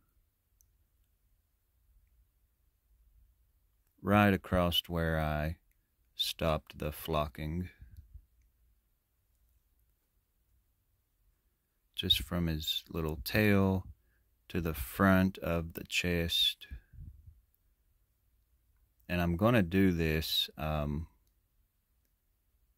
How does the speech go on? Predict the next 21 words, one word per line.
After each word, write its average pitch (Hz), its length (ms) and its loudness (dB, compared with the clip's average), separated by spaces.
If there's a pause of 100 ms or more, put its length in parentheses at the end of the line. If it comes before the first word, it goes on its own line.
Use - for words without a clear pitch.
(360)
in 82 180 0
layers. 67 580 0
Like, 73 220 -8
I'm 80 100 -4
gonna 104 220 2
do 98 200 4
this 87 360 -2
row, 80 460 -2 (1120)
and 80 140 -4
then 82 180 0
I'll 78 200 0
do 78 320 -2
a 73 100 -2
second - 500 -6
row. 76 440 -6 (1900)
But 85 100 -6
I've 82 100 -4
just 107 260 -4
got 98 200 -2
the 80 120 -6
hair 80 520 -2